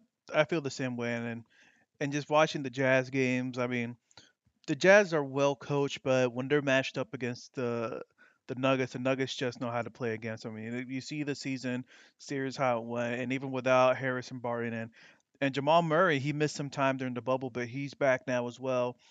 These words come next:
So that's, of course, gonna help out the Nuggets even more. But for me, this, this might be a series. This might be one of the series that doesn't get as much airtime on T V as far as on a more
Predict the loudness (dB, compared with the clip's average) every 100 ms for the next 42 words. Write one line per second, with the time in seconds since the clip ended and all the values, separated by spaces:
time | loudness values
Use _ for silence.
0 | _ _ _ -14 -2 -2 -2 -6 -4 -4
1 | -4 -2 0 -2 -2 -6 -6 -8 -8 -6
2 | -4 -2 -2 0 0 0 -4 _ _ _
3 | _ _ _ _ _ _ _ -20 -20 -20
4 | _ _ -6 -4 -2 -2 0 -2 -6 -2
5 | -2 2 4 4 2 -2 0 -2 -2 -4
6 | -6 4 4 4 -2 -2 -4 -6 -6 -4
7 | -6 -6 -6 -4 -2 0 0 -2 -8 -8
8 | -8 -6 -8 -8 -8 -10 -12 -12 -12 -12
9 | -12 -10 -6 -6 -8 -12 -20 -20 _ _
10 | -4 0 0 -2 -4 -4 -4 -4 -4